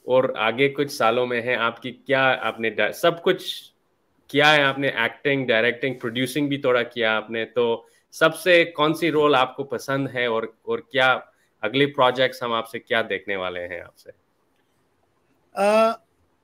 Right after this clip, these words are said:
Speaker 2: basically तो मैं actor हूँ, तो मुझे अभिनय पसंद है, लेकिन इसमें इन दोनों तीनों चीज़ों में डिस्टिंग्विश करना बड़ा मुश्किल है, क्योंकि director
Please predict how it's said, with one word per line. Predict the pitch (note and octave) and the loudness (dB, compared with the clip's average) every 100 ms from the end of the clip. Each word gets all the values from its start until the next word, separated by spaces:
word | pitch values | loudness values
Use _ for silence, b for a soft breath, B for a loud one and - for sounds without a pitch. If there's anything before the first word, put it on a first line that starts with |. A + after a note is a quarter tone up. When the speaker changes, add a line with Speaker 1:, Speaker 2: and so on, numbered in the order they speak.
| _ _ _ _ _ D#3 | _ _ _ _ _ -2
Speaker 2:
basically | G3+ G3+ B3+ B3 A#3 | -2 0 0 0 0
तो | A3+ | -2
मैं | G#3+ D3 | -2 -4
actor | - C#3+ | -6 -12
हूँ, | G#2 _ _ _ _ _ _ _ _ _ | -12 _ _ _ _ _ _ _ _ _
तो | E3+ E3+ D3 _ - | -4 -4 -6 _ -12
मुझे | D#3+ E3+ G#3 | -8 -4 -2
अभिनय | D#3 E3 G3+ | -2 -2 -2
पसंद | G3+ C#3 D#3+ C3+ | -4 -8 -8 -10
है, | - - _ _ - b b b | -14 -20 _ _ -20 b b b
लेकिन | F#3+ A#3+ D4 D#4 C#4 _ | 2 4 4 0 -2 _
इसमें | A#3+ - C4 D4 D4 C#4+ | -6 -2 0 2 0 -2
इन | - B3 B3+ - G3 | -2 0 0 -6 -2
दोनों | G3+ A#3+ C4+ | 0 2 0
तीनों | C4+ C4+ C4 | -2 -2 -2
चीज़ों | B3 G#3+ C4 | -4 -4 -4
में | C4 | -2
डिस्टिंग्विश | G#3 G#3 C4 B3+ C#4+ | -6 -6 -4 -4 -4
करना | - G#3+ A#3 | -6 -6 -6
बड़ा | G#3+ A3+ | -6 -4
मुश्किल | G3 - F#3 - | -6 -6 -8 -8
है, | - _ _ _ _ _ _ | -14 _ _ _ _ _ _
क्योंकि | A#3 B3+ B3 - _ _ _ _ _ _ | -4 2 2 0 _ _ _ _ _ _
director | E3 G#3 A3 - C4 B3 | 2 2 2 0 0 -2